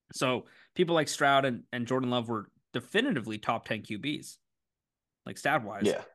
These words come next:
Speaker 1: So, uh, good job, Green Bay, nailing this again. And I'm sure they're very, very happy they don't have, uh,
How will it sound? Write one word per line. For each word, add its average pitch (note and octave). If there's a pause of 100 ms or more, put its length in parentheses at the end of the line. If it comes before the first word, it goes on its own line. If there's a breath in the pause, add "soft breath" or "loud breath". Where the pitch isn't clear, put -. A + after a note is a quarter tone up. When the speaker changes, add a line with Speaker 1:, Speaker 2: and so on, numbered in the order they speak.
(160)
Speaker 1:
So, A#2 (340)
uh, G#2+ (640)
good G#3+
job, F#3+
Green B2
Bay, A2+
nailing A#2
this A2
again. G#2+
And A2
I'm C#3
sure D#3+
they're B2
very, B2
very A2+
happy G#2+
they G#2
don't G#2+
have, G2
uh, E2